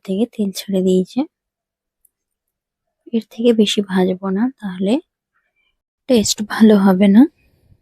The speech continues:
এই পর্যায়ে দিয়ে দেব সমস্ত গুঁড়ো মশলাগুলো, হলুদ, জিরে, ধনে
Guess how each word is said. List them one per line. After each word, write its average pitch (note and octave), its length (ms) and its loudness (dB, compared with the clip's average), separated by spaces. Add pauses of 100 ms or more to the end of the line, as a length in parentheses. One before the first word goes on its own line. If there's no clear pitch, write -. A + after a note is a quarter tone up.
(2750)
এই B3 200 4
পর্যায়ে A#3 420 4
দিয়ে G#3 160 0
দেব G#3 180 -6 (180)
সমস্ত G3+ 400 -6 (340)
গুঁড়ো G3 260 2
মশলাগুলো, G3+ 720 -4 (1200)
হলুদ, A3 420 -4 (600)
জিরে, G#3+ 400 0 (100)
ধনে G3+ 240 2